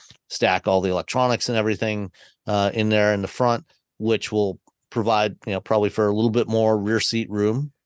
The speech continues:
um, you know, without having the motor back there. Um, hundred sixty-six kilowatt, two hundred twenty-six, two hundred twenty-four roughly horsepower, um, electric motor, um, which, you know, I mean, you're talking,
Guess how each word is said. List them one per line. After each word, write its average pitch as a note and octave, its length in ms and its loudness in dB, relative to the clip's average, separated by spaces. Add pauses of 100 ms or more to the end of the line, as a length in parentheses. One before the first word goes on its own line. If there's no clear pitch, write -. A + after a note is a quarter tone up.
(140)
um, G2 580 -4
you G#2 60 -8
know, F#2 100 -2
without F#2+ 260 2
having G2 300 -2
the F#2 60 -4
motor G2+ 280 2
back G2 260 0
there. G#2 260 -4 (540)
Um, F#2 540 0 (680)
hundred C3 200 0
sixty-six - 540 -2
kilowatt, A2 480 0
two C3+ 140 0
hundred A#2 220 0
twenty-six, - 720 -6 (360)
two - 80 -4
hundred A#2 120 0
twenty-four G2+ 720 2
roughly F#2 440 -2 (340)
horsepower, G#2 760 0 (360)
um, F#2 520 0
electric G#2 400 -2
motor, G#2+ 460 -2 (340)
um, F#2+ 720 -4
which, - 440 -2
you G2 80 -2
know, E2+ 200 -2
I - 60 -20 (200)
mean, F2 160 -6
you're F2+ 120 -6
talking, F2+ 500 -2